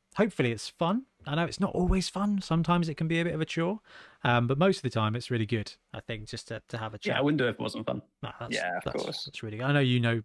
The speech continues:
Speaker 1: I have anxiety about that, so I feel like, you know, I'm dragging you guys into doing stuff all the time. Um,
Speaker 3: No way.
Speaker 1: but
Speaker 3: Happy
Speaker 1: it's,
Speaker 3: to be here doing it.
Speaker 1: it's just, it's just such a cool thing. Like, and the community is so good.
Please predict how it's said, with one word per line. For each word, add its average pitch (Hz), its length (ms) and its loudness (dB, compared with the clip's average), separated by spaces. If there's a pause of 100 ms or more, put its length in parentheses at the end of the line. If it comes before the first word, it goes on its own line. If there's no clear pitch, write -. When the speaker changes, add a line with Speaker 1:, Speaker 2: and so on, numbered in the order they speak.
(140)
Speaker 1:
I 113 140 -4
have 110 160 2
anxiety 104 500 0
about 107 260 -4
that, 113 200 -10 (140)
so 123 140 -8
I 110 60 -10
feel 117 260 -8
like, 110 240 -8 (120)
you 117 80 -6
know, 104 60 -8
I'm 120 100 -8
dragging 123 420 2
you 117 140 2
guys 117 260 2
into 117 200 -6
doing 120 220 -4
stuff 117 220 -6
all 120 80 -4
the 117 100 -8
time. 120 260 -6 (540)
Um, 113 500 2 (380)
Speaker 3:
No 110 80 -6
way. 98 380 -2 (200)
Speaker 1:
but 113 80 -2
Speaker 3:
Happy 107 100 -8
Speaker 1:
it's, - 140 -6
Speaker 3:
to - 60 -20
be - 180 -8
here - 200 -6
doing 50 220 -4
it. - 260 -8
Speaker 1:
it's - 260 -10
just, - 280 -6
it's 165 180 -4
just 190 220 -2
such 143 220 -8
a 147 40 -8
cool 139 240 -2
thing. 139 420 -4 (120)
Like, 117 400 -4
and 139 180 2
the 143 80 2
community 147 400 2
is 104 120 0
so 110 160 0
good. 104 200 -4